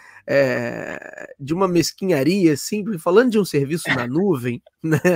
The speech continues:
Tudo bem que são muitos servidores, a estrutura é gigantesca,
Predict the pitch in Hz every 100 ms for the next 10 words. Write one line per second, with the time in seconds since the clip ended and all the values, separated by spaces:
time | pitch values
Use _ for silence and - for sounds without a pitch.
0 | - - - - - 226 175 131 180 185
1 | - - 156 143 165 156 - 143 127 120
2 | 143 170 175 160 147 139 143 - 143 127
3 | 151 147 127 143 139 117 - 147 170 180
4 | - - 156